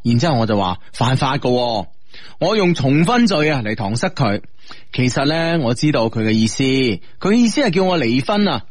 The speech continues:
佢想嫁俾我。天啊，我都做錯咗啲乜嘢啊？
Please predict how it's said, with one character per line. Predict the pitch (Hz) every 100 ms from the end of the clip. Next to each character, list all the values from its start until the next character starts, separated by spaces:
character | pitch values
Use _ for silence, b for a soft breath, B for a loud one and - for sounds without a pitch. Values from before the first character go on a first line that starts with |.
| -
佢 | 117
想 | 120 131
嫁 | 120 101
俾 | 92 92
我。 | 95 71 - - b b -
天 | - 127 131 123
啊， | 104 90 B B
我 | 240
都 | 330 320
做 | 202 190
錯 | 208 226
咗 | 240
啲 | 254
乜 | 254 240 -
嘢 | - 233 247 143
啊？ | - 156